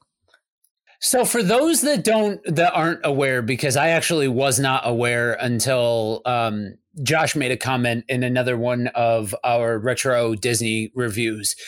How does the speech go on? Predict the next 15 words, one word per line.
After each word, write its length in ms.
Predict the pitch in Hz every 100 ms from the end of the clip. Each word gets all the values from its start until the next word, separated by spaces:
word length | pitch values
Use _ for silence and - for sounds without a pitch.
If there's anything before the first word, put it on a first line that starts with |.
| - - -
that 180 | 151
that 180 | 135 127
was 160 | 135 120
a 60 |
thing. 360 | 113 113 92 98 - - - _
And 320 | 165 143 135 -
I 160 | 147 156
had 200 | 165 143
no 140 | 135
idea 480 | 127 117 120 95 104 _
that 140 | 139 123
that 180 | 123 123
was 160 | 113
a 60 | 120
thing. 260 | 117 95